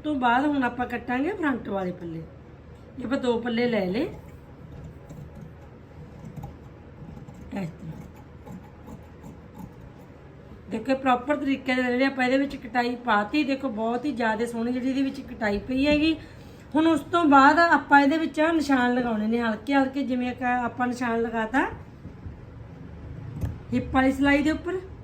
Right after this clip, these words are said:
ਇੱਥੇ ਆਪਣੀ ਕਮਰ ਆ ਜੂਗੀ, ਯਾਨੀ ਕਿ ਪਲੇਟ ਆ ਜੂਗਾ ਰੇਬ ਵਾਲਾ। ਇੱਕ ਪਲੇਟ ਆਪਾਂ ਲਵਾਂਗੇ ਤੋਂ ਆਰਮ ਹੋਲ ਦੇ ਬਿਲਕੁਲ ਵਿਚਕਾਰ ਤੋਂ। ਉਸ ਤੋਂ ਬਾਅਦ ਹੁਣ ਆਪਾਂ ਕੱਟਣਾ ਗਾ, ਦੇਖੋ, ਬਾਂਹ ਦਾ ਮੋਢਾ। ਬਾਂਹ ਦਾ ਮੋਢਾ ਆਪਾਂ ਕਿੰਨਾ ਪਾਉਣਾ ਗਾ? ਸਾਢੇ ਨੌ ਇੰਚ,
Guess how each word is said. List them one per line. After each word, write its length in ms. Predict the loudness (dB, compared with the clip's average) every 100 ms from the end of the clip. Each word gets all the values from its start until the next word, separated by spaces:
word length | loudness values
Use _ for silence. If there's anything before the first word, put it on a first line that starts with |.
| -10 -6
ਇੱਥੇ 240 | -2 0
ਆਪਣੀ 280 | 0 2 2
ਕਮਰ 340 | 2 2 2
ਆ 140 | 2 0
ਜੂਗੀ, 280 | 0 0 0 -2 -2
ਯਾਨੀ 180 | -2 0
ਕਿ 160 | -2
ਪਲੇਟ 400 | -4 0 0 2
ਆ 100 | 0 -2
ਜੂਗਾ 300 | 0 0 2 -2 -2
ਰੇਬ 240 | 0 0
ਵਾਲਾ। 240 | 2 2 2 -2 -14 -18 -10 -2
ਇੱਕ 240 | -2 -2
ਪਲੇਟ 300 | -2 0 2
ਆਪਾਂ 220 | 0 0 -2
ਲਵਾਂਗੇ 360 | -2 -2 -4
ਤੋਂ 160 | -2 0
ਆਰਮ 260 | 0 0 -2
ਹੋਲ 120 | -2
ਦੇ 120 | -2
ਬਿਲਕੁਲ 380 | -4 -4 -4 -4
ਵਿਚਕਾਰ 420 | -6 -6 -4 -4 -4 -10
ਤੋਂ। 80 | -14 -6 -6 0 -2 -2 -6 -2
ਉਸ 120 | -2
ਤੋਂ 180 | 2 4
ਬਾਅਦ 240 | 6 6 6
ਹੁਣ 140 | 6
ਆਪਾਂ 220 | 4 2 -2
ਕੱਟਣਾ 360 | 0 2 4
ਗਾ, 80 | 4
ਦੇਖੋ, 220 | 2 0
ਬਾਂਹ 240 | 0 0 2
ਦਾ 100 | 0
ਮੋਢਾ। 280 | 0 0 0
ਬਾਂਹ 240 | 2 4
ਦਾ 100 | 6
ਮੋਢਾ 240 | 6 4 2
ਆਪਾਂ 180 | 2 0
ਕਿੰਨਾ 300 | 6 8 8
ਪਾਉਣਾ 280 | 4 4 4
ਗਾ? 120 | 0
ਸਾਢੇ 360 | 2 2 4 2
ਨੌ 140 | 2 0
ਇੰਚ, 280 | -4 -8